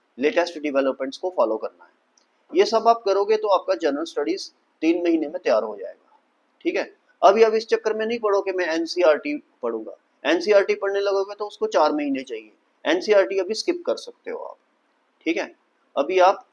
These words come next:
basic टेक्स्ट बुक्स पकड़ लो, उसी, उसी में से आप पढ़ना start कर दो, जरूर हो जाता है ये clear एग्जाम, ठीक है,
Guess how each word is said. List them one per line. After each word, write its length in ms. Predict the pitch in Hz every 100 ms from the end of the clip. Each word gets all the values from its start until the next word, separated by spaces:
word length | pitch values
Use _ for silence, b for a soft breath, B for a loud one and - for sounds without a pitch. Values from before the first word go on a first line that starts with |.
| 135
basic 340 | 147 151 196
टेक्स्ट 260 | 160 156 -
बुक्स 180 | 165 165
पकड़ 260 | - 127 139
लो, 260 | 185 202 120
उसी, 260 | 147 - -
उसी 280 | 143 185 175
में 120 | 156
से 160 | 156 151
आप 240 | 165 - _ _ _ -
पढ़ना 240 | 131 135
start 300 | 139 110 101
कर 120 | -
दो, 200 | 95 92 - _ 117
जरूर 280 | 151 180 175
हो 160 | 131
जाता 260 | 113 104 104
है 120 | 98
ये 60 | 95
clear 320 | 92 90 87
एग्जाम, 240 | 92 - _ _ _
ठीक 120 | 165
है, 120 | 165